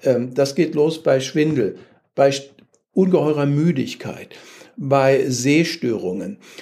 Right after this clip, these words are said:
Das sind, ähm, einschießende Schmerzen, ein Brennen in den Füßen, Schwellung in der, der, der Haut, Rötung der Haut.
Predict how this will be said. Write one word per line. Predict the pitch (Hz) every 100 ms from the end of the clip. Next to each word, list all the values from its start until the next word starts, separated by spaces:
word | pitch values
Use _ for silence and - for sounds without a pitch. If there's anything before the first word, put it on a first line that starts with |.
| -
Das | - 139 -
sind, | 151 143 147 143 185
ähm, | - 143 139 135 135 151 - - -
einschießende | 131 175 185 196 175 185 165
Schmerzen, | 170 147 123 135 165 - 107 98 - _
ein | 135 135
Brennen | 131 143 165 170
in | 151
den | 151 156
Füßen, | 151 - 175 175 139
Schwellung | 120 - 156 175 170
in | 165 160
der, | 147 143 - -
der, | 165 156 156 143
der | - 147 151 131
Haut, | 147 156 120 101 - - - -
Rötung | 123 151 185 165 165
der | 156 135
Haut. | 135 139 110 107